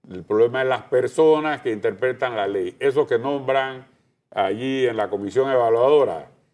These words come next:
esos son realmente el problema. Yo no estoy diciendo que no se mejore la ley. En la medida en que la ley se mejore, pero en la medida que la ley se endurece, entonces se dificultan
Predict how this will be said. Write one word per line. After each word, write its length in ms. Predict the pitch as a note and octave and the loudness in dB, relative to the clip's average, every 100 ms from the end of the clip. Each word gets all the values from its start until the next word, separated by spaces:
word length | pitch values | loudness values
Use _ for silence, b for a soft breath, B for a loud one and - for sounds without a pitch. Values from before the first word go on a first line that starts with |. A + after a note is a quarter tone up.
| _ _ _ | _ _ _
esos 400 | A#2+ C3 C3+ A#2+ | 2 4 2 0
son 400 | B2+ B2 B2 A#2+ - | 0 0 -2 -12 -8
realmente 760 | G#2 G#2 G2+ G#2 G2+ G#2+ G2+ G2 _ _ _ | -2 0 0 -4 -4 -2 -2 -6 _ _ _
el 120 | G2 | -6
problema. 280 | E2+ F2 D#2 | -4 -4 -4
Yo 160 | G#2 D3+ | 2 2
no 80 | D#3+ | 2
estoy 460 | E3+ E3+ E3+ C#3+ - | 0 0 -2 -4 -8
diciendo 540 | G#2+ G2 B2+ C3+ D#3 | -8 -2 -2 -2 -2
que 80 | A#2+ | -2
no 120 | A#2 | -2
se 120 | A#2+ | -4
mejore 320 | A#2 G2+ A2+ A2 | -2 0 0 0
la 120 | F#2+ | 0
ley. 300 | F3+ C3+ - _ _ _ _ - | -2 -6 -12 _ _ _ _ -8
En 140 | G2+ | -2
la 120 | G#2+ | -2
medida 360 | G#2 G#2 C#3 D#3+ | 0 4 4 4
en 80 | C3 | 0
que 80 | |
la 160 | A#2+ B2 | -2 0
ley 180 | D3 D3+ | -2 -2
se 140 | C#3 | -4
mejore, 320 | B2 B2+ D#3+ | -2 -2 -2
pero 220 | - G2+ - | -4 -8 -4
en 140 | A#2+ | -2
la 100 | C3 | -2
medida 260 | C#3 F#3+ G#3 | 0 2 2
que 60 | F3+ | 2
la 140 | F3 | 0
ley 160 | G3 G3 | 0 0
se 100 | F#3+ | 0
endurece, 640 | E3 G3+ A3+ G#3+ G#3 - _ _ _ | 6 8 6 4 -6 -10 _ _ _
entonces 280 | - C#3 - | -2 -2 2
se 160 | A#2+ | 0
dificultan 1120 | B2 B2 C3 A#2+ - F#3+ F3 - F3+ F3+ F3+ | 0 -2 -6 -6 2 4 4 0 0 -2 -14